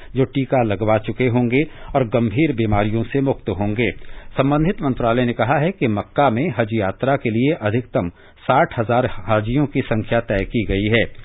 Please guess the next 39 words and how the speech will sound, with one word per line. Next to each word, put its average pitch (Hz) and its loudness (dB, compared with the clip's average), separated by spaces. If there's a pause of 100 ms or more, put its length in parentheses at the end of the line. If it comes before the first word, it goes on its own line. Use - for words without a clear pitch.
(300)
स्वास्थ्य 180 2
मंत्री 185 0
तावफिक 131 2
अल 127 0
राबिया 110 2
ने 127 2
कहा 113 0 (380)
कि 139 2
ये 127 4
फैसला 127 0
हज 120 0
यात्रियों 117 0
की 135 -4
सुरक्षा 123 -2
को 131 0
ध्यान 107 -2
में 113 0
रखते 101 -2
हुए 101 0
लिया 104 0
गया 98 2
है। 110 2 (420)
उन्होंने 127 2
कहा 151 2
कि 180 -4
टीके 135 -2
की 170 -4
उपलब्धता 123 0
के 135 0
बावजूद 101 0 (280)
कोरोना 147 6
वायरस 120 2
के 135 2
बारे 110 2
में 147 2
अनिश्चितता 113 -2
बनी 110 2
हुई 135 2
है 139 2